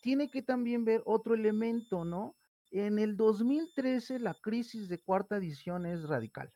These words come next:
O sea, la cuarta edición es de D y D está sub-, sobrecriticada. Yo jugaba cuarta edición, ya no encontraba jugadores porque,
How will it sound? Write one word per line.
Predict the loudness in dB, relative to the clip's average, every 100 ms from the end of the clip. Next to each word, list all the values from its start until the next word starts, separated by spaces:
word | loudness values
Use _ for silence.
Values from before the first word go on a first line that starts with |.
| _ _
O |
sea, | -6 -4
la | -2
cuarta | -2 -2 -4
edición | -4 -6 -8
es | -8
de | -6 -4
D | -4
y | -2
D | -2 -2
está | -2 -2 -4
sub-, | -6 -14 -6 -4 -4 -8
sobrecriticada. | -8 -6 -4 -6 -6 -8 0 4 4 4 0 -4 _ _ _ _ _
Yo | -2 0
jugaba | 2 2 2 2
cuarta | 0 0 0
edición, | -2 -2 -2 -2 0 0
ya | 0 -2
no | -4
encontraba | -6 -8 -4 -6
jugadores | -6 -6 -2 0 0 0 -4
porque, | -14 -20 -16 -14 -16